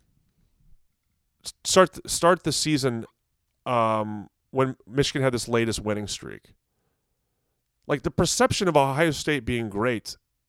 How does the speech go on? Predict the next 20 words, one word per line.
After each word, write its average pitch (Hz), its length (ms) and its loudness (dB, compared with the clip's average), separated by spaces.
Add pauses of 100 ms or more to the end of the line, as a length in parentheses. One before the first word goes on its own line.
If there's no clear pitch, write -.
(160)
is, 120 180 0 (140)
is 117 460 0 (340)
everyone 170 280 8
thinks 139 200 -2
they're 135 80 2
dominant. 117 400 2
Like, - 240 -8 (260)
Aaron 131 200 2
just - 260 -2 (460)
reeled 120 320 0
off 120 140 2
some 120 120 -8
stats. - 480 -6 (560)
But 139 100 -2
people 202 360 4 (440)
have 151 140 2
already 165 160 10
seen 156 220 2
Michigan 127 380 0
lose, 120 540 2